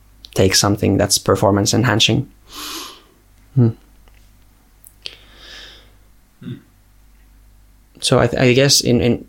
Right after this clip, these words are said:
Speaker 1: that's, that's also something that's similar in Finland and Idaho, is that the, the pace of life is at least a little bit slower, and, and you don't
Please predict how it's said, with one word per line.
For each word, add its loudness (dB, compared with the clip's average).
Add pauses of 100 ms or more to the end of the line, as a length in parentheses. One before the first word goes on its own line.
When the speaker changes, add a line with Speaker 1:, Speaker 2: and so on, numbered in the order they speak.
(140)
Speaker 1:
that's, -2
that's 2
also 2
something 2
that's -2 (380)
similar 4
in 0
Finland 0
and 0
Idaho, 2
is 2
that -4 (320)
the, 2 (580)
the 2
pace 2
of -4
life 0 (180)
is 0 (680)
at 0
least 2
a 0
little 0
bit -4
slower, 2 (160)
and, -2
and -2
you -2
don't 0